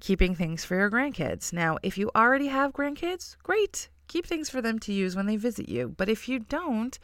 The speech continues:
why would you save so much stuff? I always joke <laughs> with my husband that the reason I made Aliyah is because when Mashiach comes, I don't wanna have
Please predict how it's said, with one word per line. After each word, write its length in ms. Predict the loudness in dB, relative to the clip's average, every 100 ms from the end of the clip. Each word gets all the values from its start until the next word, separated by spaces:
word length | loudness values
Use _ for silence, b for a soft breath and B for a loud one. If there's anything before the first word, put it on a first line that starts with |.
| B B B B B B
why 220 | -2 2
would 160 | 2 2
you 80 | 2
save 320 | 2 2 0
so 140 | 0
much 220 | -2 -2 -4
stuff? 600 | -2 2 2 2 -4 -12 -14 -18 B B B B B
I 180 | 8 10
always 260 | 10 6 4
joke 460 | 6 8 6 2 2 2
<laughs> 140 | 0
with 240 | -4 -4
my 100 | -2
husband 400 | 0 0 0 -2
that 100 | -2
the 100 | 0
reason 260 | 0 0 -2
I 120 | -2
made 200 | -2 -2
Aliyah 400 | 0 0 0 -2
is 80 | -2
because 320 | -6 -6 -6
when 200 | -6 -8
Mashiach 420 | -8 -6 -4 -6
comes, 420 | -6 -6 -6 -10 -14 B B B B
I 140 | 4 6
don't 180 | 6
wanna 180 | 6 4
have 460 | 6 6 6 6